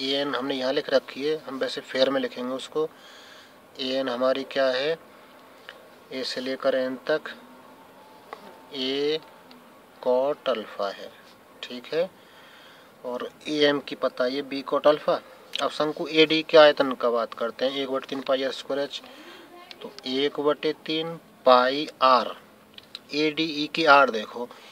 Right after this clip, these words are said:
एडीई इसकी त्रिज्या ए है, तो एक बटे तीन पाई आर स्क्वायर, आर स्क्वायर है तो ए स्क्वायर हो जाएगा। भाई एडीई इसका आयतन चाहिए,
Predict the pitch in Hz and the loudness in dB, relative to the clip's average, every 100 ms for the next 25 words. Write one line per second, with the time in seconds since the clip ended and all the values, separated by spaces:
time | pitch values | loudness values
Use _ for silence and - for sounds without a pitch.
0 | - - - 135 143 151 160 160 123 135 | -20 -20 -8 -4 -2 0 -2 -4 -6 -8
1 | 143 156 - 117 101 - - 131 - - | -6 -8 -10 -14 -14 -16 -12 -10 -8 -8
2 | - 143 120 117 90 - - - - - | -6 -6 -2 -2 -2 -10 -20 -20 -20 -16
3 | - 143 143 165 202 - - - - - | -2 2 6 6 6 0 -20 -20 -20 -20
4 | - - - - - - - - 135 - | -20 -20 -20 -20 -20 -20 -14 -8 -6 -6
5 | - - - - - - 139 151 147 151 | -14 -20 -20 -20 -14 -2 4 4 4 -2
6 | 151 151 151 156 151 151 - - 170 175 | 6 8 8 8 6 6 2 4 6 6
7 | - - - - - - 123 127 135 - | 2 -20 -20 -20 -20 -8 2 2 2 2
8 | - 156 151 175 170 - - - - - | 6 8 8 6 4 -8 -20 -20 -20 -20
9 | - - - - - - - - - 135 | -20 -20 -20 -20 -20 -20 -20 -20 -10 -4
10 | 127 147 - - 120 113 - 123 117 113 | -2 -2 -4 -10 -8 -6 -6 -6 -6 -8
11 | 117 120 120 131 - - - - - - | -8 -8 -8 -12 -16 -20 -20 -20 -20 -16
12 | 127 139 151 - 135 143 131 127 139 - | -8 -8 -8 -8 -4 -2 -4 -6 -8 -6
13 | 135 127 - - - - - 147 139 139 | -8 -8 -12 -18 -10 -10 2 6 6 4
14 | 123 110 120 117 120 131 | -4 -4 -6 -6 -6 -10